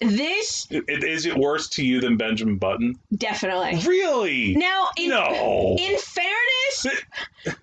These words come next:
Speaker 1: I have not seen Benjamin Button since we saw it in the movie theater. So I thought this movie was just so blah. Like
Speaker 2: Th-, there's nothing in this movie that's as embarrassing as some of the C G I in that movie.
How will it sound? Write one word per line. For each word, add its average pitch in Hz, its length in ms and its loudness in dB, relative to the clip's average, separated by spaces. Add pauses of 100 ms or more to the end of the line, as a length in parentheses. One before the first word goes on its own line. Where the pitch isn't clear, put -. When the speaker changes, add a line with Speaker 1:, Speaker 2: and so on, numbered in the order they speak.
(140)
Speaker 1:
I 440 320 0
have 339 100 2
not 330 260 -2
seen 311 340 2
Benjamin 277 440 2
Button 254 240 2
since 247 260 0
we 254 120 2
saw 226 260 -2
it 208 60 -4
in 214 40 4
the 214 60 4
movie 202 240 4
theater. 240 460 0 (420)
So 240 680 2 (1200)
I 320 240 2
thought 415 200 2
this - 180 -2
movie 311 480 0 (340)
was 269 340 2
just - 720 -4
so 302 640 2 (1120)
blah. 196 680 2
Like 208 600 -4
Speaker 2:
Th-, 175 180 -2
there's 180 240 -2
nothing 190 360 0
in 165 100 -2
this 147 200 -2
movie 135 360 2
that's 117 260 -2
as 117 120 -2
embarrassing 110 760 0
as 104 160 -2
some 110 180 0
of 101 60 0
the 101 80 0
C 110 260 -2
G 98 220 0
I 90 240 2
in 90 80 -10
that 92 200 -6
movie. 90 380 -8